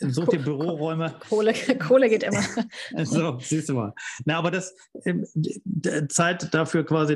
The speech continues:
Speaker 1: euren Shoutout hier mal, äh, auch zu leisten. Was, wie könnte euch eigentlich geholfen werden gerade? Wo, wo ist euer
Speaker 2: Mhm.
Speaker 1: Need?
Speaker 2: Mhm. Also unser, äh, größter Need ist definitiv immer der direkte Zugang zu Unternehmen, die dann auch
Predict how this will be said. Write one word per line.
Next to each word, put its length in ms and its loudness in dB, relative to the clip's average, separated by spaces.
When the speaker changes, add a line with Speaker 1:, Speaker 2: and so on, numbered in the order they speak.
Speaker 1:
euren 320 2
Shoutout 460 0
hier 100 0
mal, 400 0
äh, 60 -6
auch 200 -16
zu 140 -2
leisten. 600 0
Was, 440 -6
wie 240 -2
könnte 340 0
euch 220 0
eigentlich 180 0
geholfen 380 -4
werden 180 -8
gerade? 200 -14
Wo, 200 -12
wo 120 2
ist 80 -2
euer 260 2
Speaker 2:
Mhm. 60 0
Speaker 1:
Need? 340 -10
Speaker 2:
Mhm. 240 -6
Also 180 -2
unser, 640 -4
äh, 80 -8
größter 460 -2
Need 180 -4
ist 160 -10
definitiv 560 -10
immer 300 -8
der 340 -10
direkte 380 -12
Zugang 400 -10
zu 140 -16
Unternehmen, 680 -2
die 160 -8
dann 160 -6
auch 380 -8